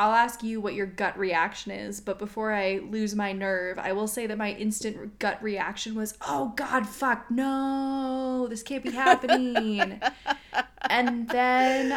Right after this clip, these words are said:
Speaker 1: I t-, texted a friend who was not Steph, because by that point, Steph hadn't read the book, so I was like, "I'm not gonna do that to Steph." So I texted a friend who had read the book,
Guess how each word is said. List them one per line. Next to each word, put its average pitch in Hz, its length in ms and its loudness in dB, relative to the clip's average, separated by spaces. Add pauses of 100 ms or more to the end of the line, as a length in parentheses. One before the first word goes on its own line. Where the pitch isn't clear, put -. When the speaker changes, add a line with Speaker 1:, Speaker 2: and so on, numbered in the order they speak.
(120)
Speaker 1:
I 214 720 2
t-, - 80 -8 (280)
texted 302 360 -2
a 349 80 0
friend 233 320 2
who 247 160 -6
was 214 340 -2
not 220 400 0
Steph, - 720 0
because 208 400 -6
by 208 220 -2
that 220 220 2
point, 220 280 -6
Steph 208 260 -6
hadn't 202 260 -2
read 190 340 -2
the 247 100 0
book, 302 380 -2
so 202 180 -6
I 196 140 0
was 196 100 -6
like, 185 160 -4
"I'm 202 140 -4
not 202 180 -2
gonna 202 140 -6
do 202 180 -4
that 190 220 -4
to 214 80 -12
Steph." - 400 -4
So - 120 -8
I 196 60 -4
texted 247 380 -6
a - 20 -8
friend 208 300 -2
who 208 60 -4
had 190 140 -6
read 190 200 -4
the 185 60 -8
book, - 360 -8